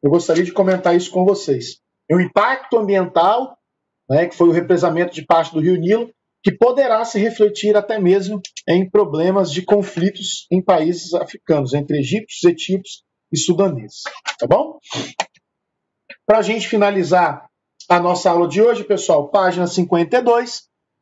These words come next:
né, terceiro e último impacto socioambiental, agora, de novo, na América Latina e na África, que é a expansão urbana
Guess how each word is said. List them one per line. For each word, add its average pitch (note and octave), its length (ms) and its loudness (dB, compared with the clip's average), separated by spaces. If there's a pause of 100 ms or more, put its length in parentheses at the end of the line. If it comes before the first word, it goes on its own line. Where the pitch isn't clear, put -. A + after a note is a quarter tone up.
(100)
né, D#3 140 0
terceiro A#3+ 680 0
e G#3+ 120 2
último A3+ 320 0
impacto G3 520 0
socioambiental, F3 1080 0 (220)
agora, F3+ 440 2
de G3+ 140 -4
novo, G3+ 300 2
na G3 120 2
América F#3 440 0
Latina F3 380 0
e - 20 0
na G3 240 2
África, G#3 320 -6 (400)
que G#3+ 120 2
é G#3 40 6
a G#3 40 2
expansão A3 800 0
urbana G#3+ 640 0